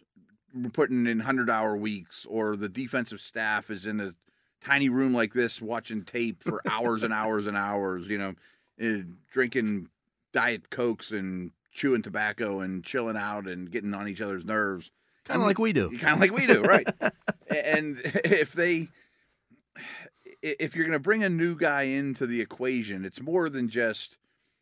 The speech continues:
Speaker 1: "We think we should slant our nose tackle more," <laughs> or, you know what I
Speaker 2: Right,
Speaker 1: mean?
Speaker 2: yeah.
Speaker 1: You know what I mean? Or, you know, "We need to play more cover two." You need to all get along and game plan together, and everyone on game day has a specific job too, you know, like,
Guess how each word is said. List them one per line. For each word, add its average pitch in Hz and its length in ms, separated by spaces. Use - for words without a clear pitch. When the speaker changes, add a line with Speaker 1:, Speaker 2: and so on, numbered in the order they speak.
Speaker 1:
"We 170 120
think 143 160
we 127 100
should 104 180
slant 123 340
our 110 80
nose 113 260
tackle 92 320
more," 85 380
<laughs> 127 40
or, - 120
you 214 160
know 214 100
what 196 100
I 156 140
Speaker 2:
Right, - 160
Speaker 1:
mean? 151 80
Speaker 2:
yeah. - 200
Speaker 1:
You - 60
know 160 60
what 170 80
I - 20
mean? 151 220
Or, 117 260
you 123 120
know, 120 40
"We 143 120
need 160 80
to 143 60
play 139 160
more 117 160
cover 110 220
two." 113 400
You 165 140
need 226 140
to 180 80
all 156 160
get 139 160
along 127 540
and 107 200
game 143 300
plan 120 340
together, 98 640
and 104 400
everyone 170 320
on 143 140
game 147 340
day 139 220
has 117 200
a 107 60
specific 113 580
job 113 460
too, 143 360
you 104 140
know, 110 180
like, 107 360